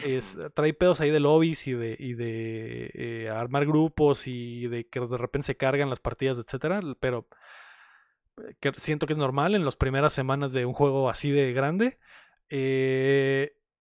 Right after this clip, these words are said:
Speaker 1: y Call of Duty
Speaker 2: Mm.
Speaker 1: viene otra vez con todo, Héctor. A pesar de los últimos años bajitos que tuvo,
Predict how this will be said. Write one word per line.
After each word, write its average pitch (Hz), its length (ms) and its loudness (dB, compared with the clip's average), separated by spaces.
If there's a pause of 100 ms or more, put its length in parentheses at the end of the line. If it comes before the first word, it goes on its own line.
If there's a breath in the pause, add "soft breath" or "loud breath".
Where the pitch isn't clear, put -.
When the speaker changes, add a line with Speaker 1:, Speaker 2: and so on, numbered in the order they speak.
Speaker 1:
y 196 320 -10
Call 165 180 2
of 170 80 2
Duty 170 400 4 (580)
Speaker 2:
Mm. 127 180 -12
Speaker 1:
viene 160 420 2 (100)
otra 143 420 2
vez 156 280 2
con 156 160 2
todo, 233 140 4
Héctor. 117 300 -2
A 123 100 -6
pesar 156 340 0
de 185 240 2
los 135 260 -2
últimos 160 460 0
años 147 360 -2
bajitos 135 560 -4
que 127 100 -6
tuvo, 180 340 -2